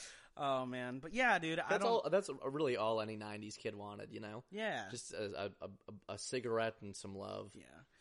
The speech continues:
Speaker 1: But, like, I, I appreciate this movie so much because, like, any movie, any Teenage Mutant Ninja Turtle movie outside of this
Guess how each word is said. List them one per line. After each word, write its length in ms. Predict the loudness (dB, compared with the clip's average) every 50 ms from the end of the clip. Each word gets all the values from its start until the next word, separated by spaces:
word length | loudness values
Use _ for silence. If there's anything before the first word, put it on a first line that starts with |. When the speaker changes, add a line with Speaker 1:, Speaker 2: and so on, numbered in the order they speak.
| -20 -20 -20 -6 0
Speaker 1:
But, 160 | 0 2 2
like, 160 | 2 0 0 -2
I, 160 | -2 -2 -2 -2
I 80 | -2 -2
appreciate 600 | 8 12 12 12 12 12 10 0 -2 -2 -4 -4
this 140 | -4 -6 -6
movie 220 | -4 -4 -4 -4 -4
so 160 | -4 -4 -4
much 300 | -2 -2 -2 -2 -2 -4
because, 380 | -8 -8 -8 -6 -8 -8 -8 -8
like, 240 | -8 -8 -8 -10 -12 -18 -20 _ _ _ _ _ _ _ _ _ _ _ _ _ _ _ _ _ _ _ _ -4
any 340 | -2 0 0 2 0 0 0
movie, 760 | -2 -2 0 0 0 -2 -2 -4 -6 -6 -6 -6 -8 -10 -12 -14 _ _ -8
any 200 | -6 -4 -4 -2
Teenage 340 | -2 -2 -2 -2 -4 -4 -4
Mutant 240 | -4 -4 -4 -4 -4
Ninja 60 | -6
Turtle 180 | -6 -6 -4
movie 300 | -4 -4 -6 -6 -6 -4
outside 420 | -4 -4 -4 -4 -4 -6 -4 -4 -4
of 100 | -6 -6
this 360 | -6 -6 -6 -8 -10 -16 -18